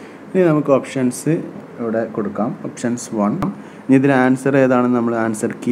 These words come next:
എന്ന് താഴെ click ചെയ്യാം. Answer three എന്ന് നമുക്ക് tick ചെയ്ത് കൊടുക്കാം. ഇത്രയേ ഉള്ളൂ. ഇതിൽ required എന്നുള്ളത് ഓൺ ആക്കിയിട്ടാലേ കുട്ടി നിർബന്ധമായി ഈ ക്വസ്റ്റ്യൻ അറ്റൻഡ്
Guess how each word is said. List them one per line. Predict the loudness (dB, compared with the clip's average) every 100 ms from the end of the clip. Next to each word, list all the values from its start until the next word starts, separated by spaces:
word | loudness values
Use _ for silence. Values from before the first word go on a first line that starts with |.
| 2
എന്ന് | 0 0
താഴെ | 2 2
click | -2 -6 -6
ചെയ്യാം. | -8 -10 -14 -18 -20 -20 -20 -20 -20 -20 -8 -2
Answer | -2 0 0 -2 -2
three | 0 2 0 -2
എന്ന് | -4 0
നമുക്ക് | 0 0 -2 -4 -10 -10
tick | -10 -2
ചെയ്ത് | 0 0
കൊടുക്കാം. | -2 -4 -4 -4 -6 -18 -20 -20 -10
ഇത്രയേ | -2 4 4
ഉള്ളൂ. | 6
ഇതിൽ | 4 4 4 4
required | 0 2 4 6
എന്നുള്ളത് | 4 4 4
ഓൺ | 4 2
ആക്കിയിട്ടാലേ | 0 -2 0 2 2
കുട്ടി | 0 -2 0 0
നിർബന്ധമായി | 0 -2 0 0 0 0
ഈ |
ക്വസ്റ്റ്യൻ | -2 -4 -2 -4
അറ്റൻഡ് | -2 0